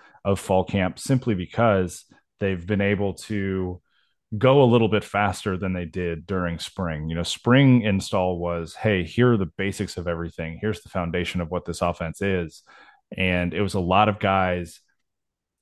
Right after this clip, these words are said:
going through the motions, but also thinking a lot as they were going throughout things. We got to talk to J P Richardson a couple, a couple practices ago, and he said something along those lines as far as,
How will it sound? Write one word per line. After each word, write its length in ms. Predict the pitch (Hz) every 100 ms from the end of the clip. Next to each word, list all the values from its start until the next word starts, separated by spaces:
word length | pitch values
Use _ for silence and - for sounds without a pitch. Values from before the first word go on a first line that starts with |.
| - -
going 240 | 135 147
through 120 | 135
the 80 | 117
motions, 560 | 113 120 113 101 90 -
but 280 | 95 90 -
also 380 | - 123 127
thinking 520 | 101 - 117 117 90 80
a 60 |
lot 260 | 78 78 76 _ _ _
as 220 | - 98
they 120 | - 95
were 140 | 90
going 240 | 95 90
throughout 300 | 85 92 85
things. 240 | 90 85 -
We 60 |
got 140 | 101 107
to 60 |
talk 160 | - 104
to 60 | -
J 200 | - 98
P 140 | 98
Richardson 420 | 90 90 98 -
a 60 | 87
couple, 420 | - 82 82 85 - -
a 100 | 95
couple 200 | - 175
practices 560 | 107 98 110 - 90
ago, 300 | 87 85 82
and 120 | 82
he 140 | 82 101
said 300 | - 110 90 -
something 320 | - 113 107
along 240 | 95 95
those 240 | 90 82 90
lines 420 | 101 120 101 85
as 140 | 80
far 240 | - 90 85
as, 220 | 82